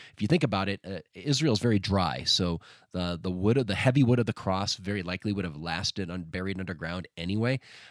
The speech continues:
uh, 'cause there would be, not be that much water to, to, to dampen it and to destroy the wood. But especially with this temple being built over it, the little rain that Jerusalem might get would,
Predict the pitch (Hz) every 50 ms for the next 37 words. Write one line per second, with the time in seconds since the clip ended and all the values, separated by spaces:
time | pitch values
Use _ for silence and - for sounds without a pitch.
0 | - - - 85 85 - - 107 90 95 92 82 87 85 101 95 90 92 90 101
1 | - 107 95 98 - - - 95 - - 98 87 80 80 82 90 98 101 107 -
2 | - - - 87 82 82 80 78 - - - - - 82 78 80 - _ - -
3 | - 78 90 85 87 90 107 98 98 98 95 90 85 80 - 80 71 76 - -
4 | - 78 82 92 104 101 110 110 123 139 156 165 160 - - - - - - -
5 | 90 87 95 - - - - 123 147 139 - - 120 113 98 92 90 90 92 -
6 | - 82 80 - - - - - - 170 202 - - 110 90 80 78 82 78 80
7 | 73 - 80 85 - - 82 76 73 82 82 80 - - 82 82 85 90 104 147
8 | 208 202 180 110 85 82 87 73 73 73 71 - - - - - - - - 101
9 | 95 - 95 95 92 87 85 87 87 82 82 82 82 82 - - 87 82 76 -
10 | - 92 90 95 101 101 101